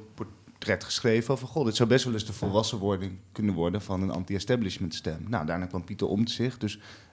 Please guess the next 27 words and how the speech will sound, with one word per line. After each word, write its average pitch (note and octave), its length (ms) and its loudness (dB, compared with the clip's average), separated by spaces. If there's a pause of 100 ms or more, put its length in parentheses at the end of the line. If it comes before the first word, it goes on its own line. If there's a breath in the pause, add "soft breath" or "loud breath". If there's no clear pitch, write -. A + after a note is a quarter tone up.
ik A#2 140 4
denk F3 180 10
ook C3 100 8
dat A#2+ 160 2
er G#2+ 60 2
best B2 260 2
veel A2+ 180 4
was G#2+ 360 4
om G2 160 -2
hoopvol G#2+ 320 4
over E2 180 -4
te F2 80 -8
zijn. E2 200 -4
Er F#2 60 -4
was G2 120 -2
zeker B2 260 2
een D#2 60 -2
anti-establishment A#2 840 -4
stem, A2 240 0
maar G#2 100 2
die G#2 80 0
werd G2+ 160 0
wel G#2+ 140 0
gevangen F#2+ 480 -2
door E2+ 180 2
in E2+ 80 -4 (400 loud breath)
ieder B2 100 2